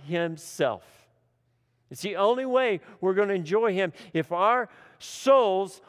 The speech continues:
are healthy in the Lord, if we're listening to him. In Second Corinthians five, verse ten, listen to this. "And we, our soul, for we, our souls, must appear before the judgment seat of Christ,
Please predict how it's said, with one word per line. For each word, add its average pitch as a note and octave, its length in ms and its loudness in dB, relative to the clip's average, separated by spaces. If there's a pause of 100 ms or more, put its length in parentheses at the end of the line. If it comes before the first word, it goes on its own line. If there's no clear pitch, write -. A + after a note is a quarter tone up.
(160)
are F3+ 180 2
healthy F3 880 -2 (200)
in F3+ 100 -2
the G3 80 2
Lord, G3+ 340 2
if D3+ 120 -8
we're F#3+ 140 2
listening F#3 840 -2 (280)
to E3 180 0
him. C3 360 -2
In B2 80 -8
Second F#3+ 260 -2
Corinthians F#3 420 -2
five, G3 360 0
verse E3+ 240 -4
ten, F3+ 340 -2
listen F3+ 240 -4
to G3+ 60 -8
this. D#3 380 -2 (240)
"And E3 260 0
we, G#3 440 -2
our G3+ 180 0
soul, G3+ 460 0 (200)
for F3 260 0
we, A3+ 300 0
our A3 120 2
souls, A3 420 0
must G#3+ 320 0
appear B3+ 480 0
before G3+ 340 0
the F#3 100 0
judgment A3+ 640 -2
seat A#3 280 -4
of G#3+ 120 0
Christ, F3 640 -2